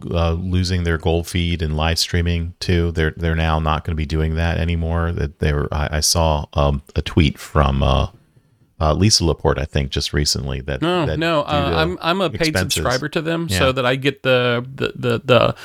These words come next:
Speaker 2: the feeds without the commercials, et cetera, so I don't worry about all that other stuff.
Speaker 1: But live streaming, right? You know, for that, for
Speaker 2: Yeah.
Speaker 1: that sort of thing, they're, they're gonna
Speaker 2: Well, it's
Speaker 1: cut that out.
Speaker 2: expensive.
Speaker 1: Well, that's what they're saying. It's, it costs too much
Speaker 2: Yeah.
Speaker 1: money.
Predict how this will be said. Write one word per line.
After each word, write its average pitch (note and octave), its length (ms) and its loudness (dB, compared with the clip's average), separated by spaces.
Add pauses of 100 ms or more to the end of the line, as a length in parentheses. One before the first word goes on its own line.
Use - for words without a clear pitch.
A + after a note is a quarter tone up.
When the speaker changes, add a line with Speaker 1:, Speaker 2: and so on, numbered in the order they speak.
(520)
Speaker 2:
the D3 180 2
feeds B2+ 300 2
without B2 260 0
the - 60 -14
commercials, A#2+ 760 0
et A2+ 120 -8
cetera, A#2 360 0
so A#2 340 -2
I A#2 100 0
don't A#2 220 -2
worry A#2+ 140 0
about A2+ 160 -2
all A#2 220 0
that A#2+ 160 -4
other A#2+ 180 -4
stuff. B2+ 260 -10
Speaker 1:
But G#2 140 4
live F#2+ 260 4
streaming, D2+ 680 -2
right? D2+ 280 4
You E2 80 0
know, D2 160 2
for D2+ 160 0
that, C#2+ 320 -2
for - 80 -2
Speaker 2:
Yeah. D2 60 4
Speaker 1:
that C#2+ 180 0
sort C#2 180 -2
of C#2+ 80 -6
thing, C#2+ 160 -2
they're, D2+ 220 0
they're D#2 200 -4
gonna D#2 160 -2
Speaker 2:
Well, - 100 2
it's - 100 -2
Speaker 1:
cut D3 100 2
that - 60 0
out. D2 80 0
Speaker 2:
expensive. G#3 440 -2
Speaker 1:
Well, F#2+ 80 4
that's F2 220 0
what F2 100 -2
they're G2+ 140 2
saying. A#2+ 360 0
It's, - 260 -2
it D2+ 160 -2
costs - 300 0
too F#2 100 0
much E2+ 180 2
Speaker 2:
Yeah. G2 100 2
Speaker 1:
money. F#2 180 0